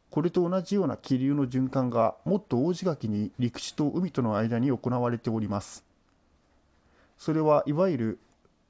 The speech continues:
海陸風と呼ばれているもので、昼間は海から陸へ、夜は反対に陸から海へ吹きます。少し高いところでは反対の風が吹いています。これと同じようなことが山の傾きと谷との間にあって、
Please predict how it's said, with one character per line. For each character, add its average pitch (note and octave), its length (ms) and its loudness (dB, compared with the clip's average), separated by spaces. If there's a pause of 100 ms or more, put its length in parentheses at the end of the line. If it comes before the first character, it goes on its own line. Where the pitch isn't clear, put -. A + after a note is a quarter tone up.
(380)
海 E3+ 240 2
陸 F3+ 180 -6
風 B2 280 -2
と A#2+ 120 -4
呼 A2 60 0
ば A2+ 100 0
れ A#2 100 0
て B2 100 -4
い A#2+ 60 0
る A#2+ 60 0
も B2 120 0
の A#2 140 -2
で、 F#2+ 260 -6 (440)
昼 D#3 260 0
間 F#3 160 0
は A#2 240 2 (200)
海 F#3 180 0
か B2+ 120 0
ら G#2+ 120 -2
陸 A2 280 -4
へ、 G#2+ 260 -2
夜 E3+ 220 2
は A2 120 6
反 B2 200 -2
対 B2+ 240 0
に B2 220 2 (160)
陸 A#2+ 180 -2
か D#3+ 160 2
ら D3+ 80 2
海 E3 220 2
へ C#3 100 2
吹 - 200 -10
き G#2 40 -2
ま G2+ 80 -2
す。 - 260 -14 (460)
少 - 240 -2
し - 80 -12
高 - 280 0
い C#3+ 60 2
と - 100 -10
こ D#3 100 -2
ろ C#3+ 80 2
で A#2+ 80 -2
は G#2+ 100 2
反 D3 220 -2
対 D#3+ 160 0
の D3+ 100 -4
風 D3 220 -4
が C#3 80 0
吹 D3+ 160 -4
い - 40 -4
て - 100 -8
い F#2+ 80 -4
ま G2 120 -2
す。 - 220 -16 (1000)
こ D3 120 0
れ E3+ 100 0
と E3+ 160 0
同 F3+ 120 0
じ F3+ 120 -4
よ G3 80 2
う D#3 40 2
な B2 80 0
こ - 120 -4
と C3 80 -4
が A2 260 2
山 C3 220 0
の E3 100 -2
傾 D3+ 340 -2
き - 120 -16
と C3 280 0
谷 D3+ 240 0
と F3 100 -4
の G#2+ 140 0
間 A#2 200 0
に A#2 140 0
あ A#2+ 60 0
っ - 40 -12
て、 - 380 -2